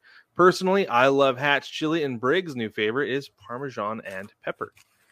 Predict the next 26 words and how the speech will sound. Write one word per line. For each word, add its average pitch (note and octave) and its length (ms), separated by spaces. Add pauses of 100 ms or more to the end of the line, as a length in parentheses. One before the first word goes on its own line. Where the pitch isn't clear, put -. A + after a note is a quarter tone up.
(160)
Both D#3+ 240
are B2+ 120
delicious C#3+ 380
flavors D3+ 440
from A2+ 240
Chinook B2+ 560
Seedery. D#3 500
If D3 140
you're D3 80
watching F3 260
on C#3+ 120
YouTube, D#3+ 360
you D3 80
can B2 100
see B2+ 140
Brig C3 240
holding C3+ 320
those B2 220
up D3 180
and F#3 240
also D#3 340
wearing D3 360
his C#3+ 160
fancy D#3 460
Chinook C3+ 340
Seedery B2 480